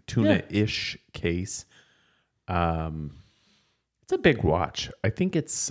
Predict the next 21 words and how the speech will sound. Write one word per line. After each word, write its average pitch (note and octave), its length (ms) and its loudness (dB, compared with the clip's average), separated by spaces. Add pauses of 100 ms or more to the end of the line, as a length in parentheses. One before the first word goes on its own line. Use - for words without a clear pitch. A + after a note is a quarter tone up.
a - 60 -6
forty-five E2+ 1600 0
millimeter E2+ 600 2
diameter, D#2+ 760 -4 (540)
uh, D#2+ 200 2
short-ish - 1000 2
lug F#2 240 4
to E2 60 -2
lug, D#2 280 0
maybe E2+ 340 -2 (360)
forty-eight, E2+ 800 2 (200)
forty-seven, F2+ 500 -2
forty-eight E2+ 360 0
on E2+ 100 -2
the E2+ 80 0
lug E2 200 -2
to E2+ 80 -2
lug. E2+ 180 -2
I F2+ 60 -4
can't - 200 -6
remember. D#2+ 260 -6